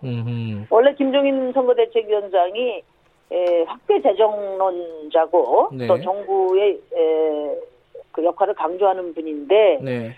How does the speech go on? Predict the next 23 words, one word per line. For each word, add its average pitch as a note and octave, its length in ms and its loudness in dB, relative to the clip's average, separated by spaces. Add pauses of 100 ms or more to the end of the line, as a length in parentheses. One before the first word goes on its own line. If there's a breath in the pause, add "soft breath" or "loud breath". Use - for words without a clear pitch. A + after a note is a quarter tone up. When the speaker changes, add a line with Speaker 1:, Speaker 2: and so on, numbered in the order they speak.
(140)
Speaker 2:
어떻게 C#4 240 2
이렇게 A3+ 520 4
그 G3 460 2
재정 G3+ 240 -2
건전성 E3+ 680 -4
논리에 D#3+ 500 0
갇히셨는지, C#3+ 1080 -2
Speaker 1:
음흠. A#2+ 580 -12 (260)
Speaker 2:
에, D#3 320 2
이분의 G#3 340 2
효염도 A3+ 380 4
이제 F3+ 360 0 (260)
좀, F#3 300 -2 (720 soft breath)
어, D#3 300 0
약발이 F#3+ 340 2
끝나가는 A3+ 440 0
게 F3 80 2
아닌가 D#3+ 340 0
이런 D3+ 240 -2 (380)
그, D3+ 640 -10 (340)
그 - 320 -10 (300)
생각이 E3+ 300 2
듭니다. D#3 640 0